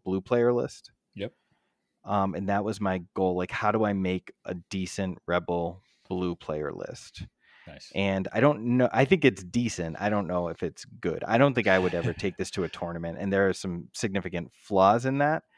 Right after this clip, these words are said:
Speaker 2: Okay.
Speaker 1: Um, to, like, take it to a big event that I, that we can talk about, like,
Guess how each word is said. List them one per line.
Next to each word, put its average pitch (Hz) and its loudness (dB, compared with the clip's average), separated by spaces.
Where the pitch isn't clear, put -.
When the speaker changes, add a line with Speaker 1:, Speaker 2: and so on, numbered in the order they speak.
Speaker 2:
Okay. 104 -2
Speaker 1:
Um, 95 2
to, 120 0
like, 92 2
take 101 0
it 92 -2
to 101 2
a 90 2
big 92 2
event 90 0
that 113 4
I, 107 2
that 110 2
we 110 0
can 98 -4
talk 90 0
about, 87 2
like, 85 -2